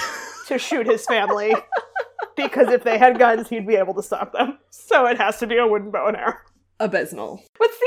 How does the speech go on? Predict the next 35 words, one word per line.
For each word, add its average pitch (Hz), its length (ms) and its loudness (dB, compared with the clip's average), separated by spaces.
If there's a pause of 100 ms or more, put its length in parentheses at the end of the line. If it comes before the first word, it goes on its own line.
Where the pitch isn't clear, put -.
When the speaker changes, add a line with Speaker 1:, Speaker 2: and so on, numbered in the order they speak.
(160)
Speaker 1:
like, 466 80 0
that 453 260 6
movie 508 460 4
is 277 80 -2
really, 285 280 2
really 262 240 0
bad. 214 520 2
But 294 100 -4
I 269 160 4
remember 403 320 2
watching 269 380 2
it 262 120 0
and 262 140 2
just 254 180 -2
Speaker 2:
Entertainment. 233 280 2
Speaker 1:
finding 247 180 -2
it - 80 -6
Speaker 2:
There 240 160 4
is 233 140 4
entertainment 214 400 -2
Speaker 1:
It - 20 2
was 320 160 0
Speaker 2:
value. 311 300 0
Speaker 1:
entertaining, 208 400 -4
yeah. 226 320 4 (400)
Whereas 311 340 2
this 339 240 0
one, 339 200 2
I 233 120 2
just 226 260 -4
was 214 140 -4
like, 208 220 0
"Oh 185 120 -6
my 185 140 -8
God." 160 420 -2